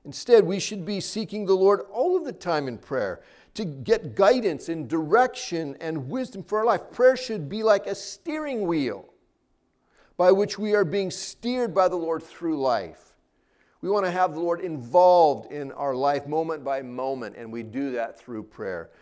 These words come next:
First Thessalonians five seventeen, you'll remember, says, "Pray continually." Pray continually. Twenty-three, the second part of that verse says, "Later that night, he was there alone,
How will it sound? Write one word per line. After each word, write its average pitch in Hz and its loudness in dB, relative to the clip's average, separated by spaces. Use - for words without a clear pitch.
First 165 -6
Thessalonians 131 -6
five 127 -4
seventeen, 113 -10
you'll 107 -8
remember, 104 -8
says, 98 -12
"Pray 175 -8
continually." 123 -16
Pray 151 -10
continually. 117 -16
Twenty-three, 127 -2
the 135 -8
second 127 -6
part 120 0
of 104 -6
that 104 -2
verse 107 -8
says, 113 -10
"Later 170 4
that 156 6
night, 135 -2
he 170 0
was 135 -2
there 156 8
alone, 123 2